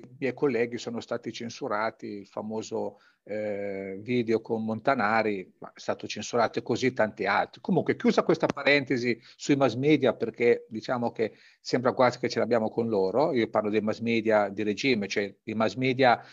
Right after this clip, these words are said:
i, gli editori seri e responsabili, come amano definirsi loro. Uso delle mascherine, ultima domanda. Mm,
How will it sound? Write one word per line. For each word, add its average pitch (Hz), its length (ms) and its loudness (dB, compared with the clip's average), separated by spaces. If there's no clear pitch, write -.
i, 110 440 -2
gli 117 120 -2
editori 127 680 4
seri 127 340 2
e 120 40 2
responsabili, 107 720 0
come 107 240 -6
amano 104 260 -2
definirsi 101 480 -8
loro. 90 280 -12
Uso 254 280 6
delle 190 180 8
mascherine, 139 520 2
ultima 180 380 4
domanda. 135 720 2
Mm, 101 540 -10